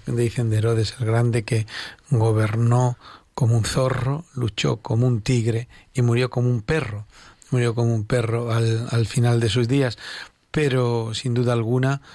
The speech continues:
eh, marcó. A día de hoy, repito, por ejemplo, tenemos, tenemos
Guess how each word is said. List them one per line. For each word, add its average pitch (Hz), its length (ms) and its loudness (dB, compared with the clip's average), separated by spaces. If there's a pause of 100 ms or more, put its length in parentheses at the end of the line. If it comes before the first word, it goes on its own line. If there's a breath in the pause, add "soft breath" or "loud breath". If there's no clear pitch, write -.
(240 loud breath)
eh, 123 200 2
marcó. 117 640 0
A 123 140 -2
día 143 200 2
de 117 140 -4
hoy, 107 160 -4
repito, 113 440 -6
por 117 140 -2
ejemplo, 139 480 0 (120)
tenemos, 120 760 0 (680)
tenemos 117 720 0